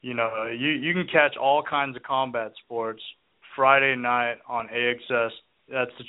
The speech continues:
channel. It's called A X S. We call, I just call it Axis. I'm sure that your cable provider has it. If you're a fight fan, I mean, uh, it's, it's, it's definitely a good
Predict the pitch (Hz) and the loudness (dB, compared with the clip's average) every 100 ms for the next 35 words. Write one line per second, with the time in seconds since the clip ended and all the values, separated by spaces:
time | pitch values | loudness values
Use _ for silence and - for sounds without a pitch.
0 | - 131 120 117 110 - 123 117 117 123 | 4 6 4 2 -4 -6 -4 -2 0 0
1 | 120 - 123 117 117 120 113 117 120 - | 0 0 0 0 -4 0 2 2 2 0
2 | 120 117 113 113 110 117 110 - - - | 0 2 2 0 -2 -10 -12 -14 -20 -20
3 | - - - - 123 - 131 123 117 117 | -20 -20 -20 -14 -4 2 4 6 6 4
4 | 113 107 135 123 113 107 120 120 117 107 | 2 -2 2 2 2 -6 4 4 6 2
5 | 117 113 107 113 113 _ - _ _ - | 2 2 0 -6 -8 _ -20 _ _ -10
6 | 147 - 165 147 151 165 165 - 147 147 | -8 4 6 6 6 4 2 -4 -6 -6
7 | 147 143 - 139 147 147 147 143 147 143 | -10 -16 -14 -10 -8 -8 -8 -6 -4 -4
8 | 143 143 143 135 143 139 - - - - | -4 -8 -8 -4 -4 -6 -20 -20 -20 -20
9 | - - _ - 147 139 - _ _ _ | -18 -18 _ -8 -8 -8 -14 _ _ _
10 | 131 - - 151 151 143 143 139 131 123 | -20 -20 -2 0 0 -2 0 2 2 2
11 | 135 | -2